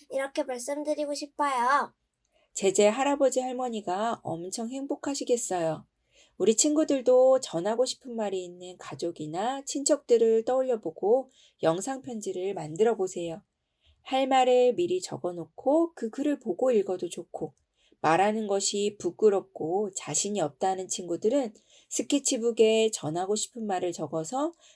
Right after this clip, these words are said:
Speaker 2: 영상 편지를 보내는 것도 좋은 방법일 것 같아요. 일 학년 친구들과 지금까지 우리는 가족입니다를 주제로 공부해 왔어요. 우리 친구들은 선생님과 공부했던 내용 잘 기억하고 있나요?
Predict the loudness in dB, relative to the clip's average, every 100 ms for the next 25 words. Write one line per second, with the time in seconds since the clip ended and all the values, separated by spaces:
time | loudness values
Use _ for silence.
0 | -6 -4 -2 -2 -2 -4 0 0 0 -2
1 | -6 -6 -6 -8 -4 0 0 0 -6 -4
2 | -2 -4 -4 0 0 0 -2 -4 -6 -4
3 | -4 -2 -6 _ _ _ 0 4 4 4
4 | 0 -2 0 0 0 0 -2 0 0 -2
5 | -6 -6 -4 -6 -6 -4 -2 -2 -4 _
6 | _ 2 4 4 2 -2 -6 -6 -4 0
7 | 0 -2 -8 -8 -6 -4 0 0 0 -4
8 | -4 2 2 2 -2 2 4 4 2 -6
9 | -10 -10 _ _ _ _ _ -2 0 2
10 | 2 2 2 2 -2 -4 -6 _ _ -2
11 | 0 2 0 -2 -2 0 2 0 -2 -6
12 | 4 4 4 -6 -4 -4 -4 -8 -10 -6
13 | -8 -6 -8 -6 -4 -4 -6 -6 -2 -2
14 | -2